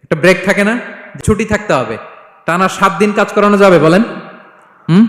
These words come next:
না, আন্তর্জাতিকভাবে এটা নিষিদ্ধ। টানা সাত দিন কোনো কাজ নাই, একদিন তার হলিডে থাকতে হবে,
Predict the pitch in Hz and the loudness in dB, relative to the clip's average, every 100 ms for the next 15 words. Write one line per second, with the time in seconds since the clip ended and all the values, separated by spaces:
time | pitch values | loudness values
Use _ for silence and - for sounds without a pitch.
0 | 170 135 104 - - _ _ _ _ _ | 0 -8 -10 -16 -20 _ _ _ _ _
1 | _ _ _ - 175 190 196 208 214 185 | _ _ _ -6 -4 -2 0 0 -2 -4
2 | 160 156 139 104 - - - 160 170 175 | -6 -6 -6 -10 -18 -20 -14 -8 -6 -6
3 | 160 127 95 - - 165 190 - 202 180 | -8 -12 -16 -16 -6 -4 -2 0 0 0
4 | 202 180 165 147 120 117 120 196 185 208 | -2 -2 -4 -4 -4 -10 -2 -2 0 0
5 | 202 160 165 160 151 147 - 104 92 | 2 2 2 2 0 -2 -6 -8 -10